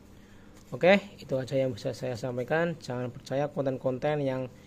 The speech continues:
belum pasti kevalidannya ya.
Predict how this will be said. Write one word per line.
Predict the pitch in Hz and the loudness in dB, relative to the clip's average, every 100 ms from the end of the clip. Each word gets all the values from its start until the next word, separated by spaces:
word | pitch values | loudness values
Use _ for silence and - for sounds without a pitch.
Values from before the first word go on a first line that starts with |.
| - - - - 123 | -20 -20 -20 -4 0
belum | 127 147 147 139 | 4 6 6 2
pasti | 139 135 - - 151 139 - - - - - - - | 2 -2 -2 -2 0 0 -6 -20 -20 -20 -20 -20 -14
kevalidannya | 120 - 135 131 131 131 160 | -8 0 2 2 0 2 4
ya. | 135 | 4